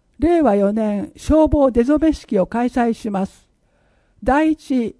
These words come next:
第二分団が合同訓練を実施しました。十四ページ、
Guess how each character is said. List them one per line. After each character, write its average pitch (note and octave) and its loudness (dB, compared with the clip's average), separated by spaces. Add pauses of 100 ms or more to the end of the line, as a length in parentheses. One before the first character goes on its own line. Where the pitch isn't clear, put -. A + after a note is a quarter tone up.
第 D4+ 0
二 D#4+ 4
分 D4 2
団 F#3+ -4
が F3 -6
合 D4 4
同 D4+ 4
訓 D4 0
練 G3 0
を F3+ -2
実 F#3 -4
施 - -4
し - -10
ま A3 -4
し - -18
た。 - -10 (1200)
十 E4 2
四 E4+ 2
ペ C#4 0
ー F#3 0
ジ、 E3+ -8